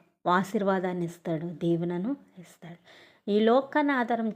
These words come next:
చేసుకుంటే, ఈ లోక పాపాన్ని ఆధారం చేసుకుంటే నీకు లోక భయం వస్తది. దేవు-, అలాగే దేవుని ఆధారం చేసుకుంటే ధైర్యవంతు సింహం వలె, నీతిమంతుడి సింహం వలె ధైర్యముగా ఉంటారని దేవుని వాక్యం సెలవిస్తుంది. దేవుని ఆధారం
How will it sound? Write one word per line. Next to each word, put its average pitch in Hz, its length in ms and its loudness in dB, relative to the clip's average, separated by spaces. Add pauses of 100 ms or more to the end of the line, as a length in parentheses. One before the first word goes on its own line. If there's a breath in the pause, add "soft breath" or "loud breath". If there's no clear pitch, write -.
చేసుకుంటే, 175 580 -2
ఈ 190 40 2
లోక 226 300 2
పాపాన్ని 233 720 -4
ఆధారం 180 520 -6
చేసుకుంటే 170 380 -6
నీకు 180 180 -2
లోక 175 180 0
భయం 170 440 -2
వస్తది. 165 400 -14 (920 loud breath)
దేవు-, 175 380 6
అలాగే 180 380 4
దేవుని 196 460 4
ఆధారం 226 480 -2 (100)
చేసుకుంటే 190 480 -6
ధైర్యవంతు 202 680 2
సింహం 202 500 -2
వలె, 233 260 2 (340 loud breath)
నీతిమంతుడి 233 600 2
సింహం 214 500 -2
వలె 254 300 2
ధైర్యముగా 254 760 6
ఉంటారని 208 460 -2
దేవుని 180 260 0
వాక్యం 170 440 -4
సెలవిస్తుంది. 160 680 -8 (380 loud breath)
దేవుని 175 320 2
ఆధారం 202 600 2